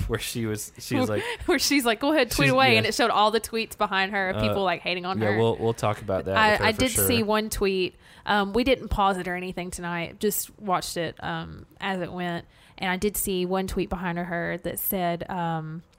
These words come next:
Speaker 2: "Will she ever win?"
Speaker 1: Oh, I didn't
Speaker 2: And I
Speaker 1: see
Speaker 2: was
Speaker 1: that.
Speaker 2: like, "Oh, that's <laughs> harsh."
Speaker 1: Yeah, again, we'll, we'll talk with her about it. She, she seems to know kind of her stance with fans and whatever, but I do think, I really think the, like, tide is turn,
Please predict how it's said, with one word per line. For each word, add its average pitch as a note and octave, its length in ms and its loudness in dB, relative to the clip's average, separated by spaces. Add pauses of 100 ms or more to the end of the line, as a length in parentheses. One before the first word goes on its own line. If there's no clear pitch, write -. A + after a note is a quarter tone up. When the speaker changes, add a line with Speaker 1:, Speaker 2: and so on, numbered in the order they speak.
(400)
Speaker 2:
"Will A3 160 6
she A3+ 260 0
ever G#3 260 2
win?" G3+ 460 0 (300)
Speaker 1:
Oh, G2+ 80 2
I F#2+ 100 4
didn't G2 140 2
Speaker 2:
And A3+ 80 2
I A3 40 6
Speaker 1:
see G#3+ 60 4
Speaker 2:
was - 120 2
Speaker 1:
that. - 40 2
Speaker 2:
like, F#3+ 180 0
"Oh, G#3+ 280 6
that's G#3+ 240 2
<laughs> - 100 -2
harsh." - 840 0 (260)
Speaker 1:
Yeah, A2+ 420 4
again, A2+ 280 0
we'll, D3 280 2
we'll E3 200 0
talk G#2+ 260 0
with G#2+ 100 -4
her G#2 60 0
about G2 240 0
it. F2+ 40 -2
She, D3+ 240 -2
she D#3 180 -2
seems A#2+ 280 0
to A2 60 -2
know F#2+ 200 0
kind F#2+ 220 -6
of - 80 -10
her F#2 100 -8
stance F2+ 460 -6
with F2 200 -8 (220)
fans F2+ 360 -4
and F#2+ 80 -4
whatever, F#2 280 -2
but G#2+ 120 0
I A#2+ 60 2
do E3 160 -2
think, F#3+ 340 -4
I A#2+ 80 -4
really D3+ 340 0
think C3 280 -6
the, A2+ 100 -4
like, G2+ 200 -4
tide G#2 320 -2
is - 80 -8
turn, G2 500 -4